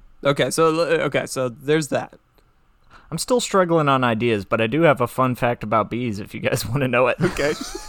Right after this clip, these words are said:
Speaker 3: <laughs> I do.
Speaker 2: Did you know that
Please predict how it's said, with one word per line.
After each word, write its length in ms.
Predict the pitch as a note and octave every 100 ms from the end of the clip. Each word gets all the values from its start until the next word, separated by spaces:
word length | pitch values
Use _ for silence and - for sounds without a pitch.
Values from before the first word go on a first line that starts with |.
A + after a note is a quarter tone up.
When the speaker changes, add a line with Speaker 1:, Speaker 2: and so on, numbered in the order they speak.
| C5+ D#5 D5+
Speaker 3:
<laughs> 600 | C#5+ - B4 - C#5+ -
I 80 | D#3
do. 360 | C#3 E3+ B2+ - - E3 - - -
Speaker 2:
Did 160 | C3
you 100 | D3
know 420 | E3 D3 D3+ D#3+ - - - -
that 360 | A#2+ A#2+ -